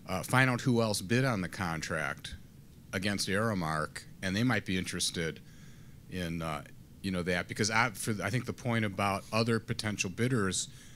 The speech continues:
would wanna know that and other details so they can bid and, and theoretically save the taxpayers, you know, more money, um,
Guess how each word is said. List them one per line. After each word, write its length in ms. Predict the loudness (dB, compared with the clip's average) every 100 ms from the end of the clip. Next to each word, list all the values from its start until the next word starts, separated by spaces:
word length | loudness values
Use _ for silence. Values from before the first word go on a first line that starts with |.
| -8
would 160 | 0 2
wanna 220 | 2 2
know 340 | 2 2 2
that 280 | 2 2 2
and 120 | 0
other 200 | 0 0
details 500 | 0 -2 -2 0 2
so 80 | 2
they 200 | 2 -2
can 200 | 0 -2
bid 240 | 0 0 0
and, 180 | -4 -6
and 160 | -6 -4
theoretically 580 | -2 0 0 -2 -2 -2
save 260 | 0 -2
the 60 | -2
taxpayers, 800 | -2 -2 -2 -2 0 2 0 -4 -8 -14 -14 -4
you 100 | -2
know, 120 | 0
more 200 | 2 2
money, 520 | 2 2 2 0 -2
um, 340 | -4 -6 -6